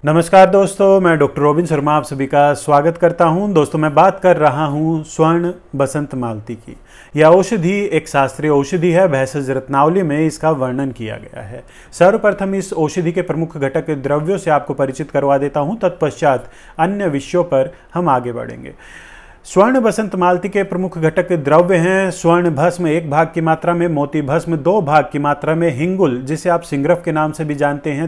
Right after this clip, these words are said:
तीन भाग की मात्रा में, काली मिर्च चार भाग की मात्रा में और यसद भस्म आठ भाग की मात्रा में। औषधि को बांधने के लिए व इसे सौम्य बनाने के लिए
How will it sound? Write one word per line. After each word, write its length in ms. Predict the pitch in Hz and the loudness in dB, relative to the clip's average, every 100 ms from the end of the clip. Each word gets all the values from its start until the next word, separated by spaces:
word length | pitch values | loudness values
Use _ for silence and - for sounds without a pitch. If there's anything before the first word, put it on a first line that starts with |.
| 165 | -4
तीन 240 | 202 247 | 0 0
भाग 240 | 147 139 131 | 2 2 0
की 60 | 135 | -2
मात्रा 380 | 139 135 156 151 | -4 -2 -2 -2
में, 180 | 147 165 - - - | -2 -6 -12 -20 0
काली 300 | 156 170 196 | 4 4 2
मिर्च 320 | 165 165 - - | 2 0 -4 -2
चार 280 | 180 196 180 | 2 4 2
भाग 220 | 139 156 165 | 0 -2 -2
की 80 | |
मात्रा 360 | 151 147 147 165 | -4 -2 -2 -2
में 100 | 170 | 0
और 160 | 175 156 | 0 0
यसद 520 | 139 151 202 190 143 | -2 -2 -2 -2 -6
भस्म 460 | 107 180 180 131 139 - - - | 0 0 0 -6 -8 -14 -20 -2
आठ 220 | 143 143 123 | 0 0 0
भाग 200 | 127 127 | -4 -2
की 60 | 147 | -4
मात्रा 340 | 143 143 160 | -2 0 -2
में। 160 | 151 175 - - | -2 -6 -14 -6
औषधि 360 | 151 - 156 151 | -4 -2 -4 -4
को 140 | 160 | -2
बांधने 420 | 131 131 135 165 175 | 2 2 2 -2 -2
के 180 | 151 | -2
लिए 300 | 143 139 143 160 165 | 0 0 0 2 4
व 40 | |
इसे 300 | 202 202 233 | 4 2 -2
सौम्य 460 | - 147 156 202 165 | -2 -2 0 2 2
बनाने 400 | 135 131 139 151 | 2 0 -2 -2
के 160 | 151 | -2
लिए 340 | 131 135 139 | 0 0 0